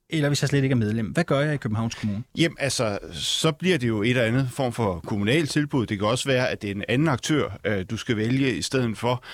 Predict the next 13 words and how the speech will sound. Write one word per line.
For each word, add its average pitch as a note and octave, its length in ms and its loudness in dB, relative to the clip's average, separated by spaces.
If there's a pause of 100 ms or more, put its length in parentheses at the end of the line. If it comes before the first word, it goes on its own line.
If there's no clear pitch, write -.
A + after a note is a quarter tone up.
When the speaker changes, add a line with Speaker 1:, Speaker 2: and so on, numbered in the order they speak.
(260)
Speaker 2:
Øh, G#2+ 380 2
det D#3 120 2
forslag, C#3+ 340 0
Venstre A#2 300 0
kom A#2 200 0
med, G2+ 140 2
der B2+ 100 0
bliver C3 220 0
langt B2+ 200 -2
større C3 280 0
valgfrihed A2 460 0
i - 40 -2
dag. D3 260 0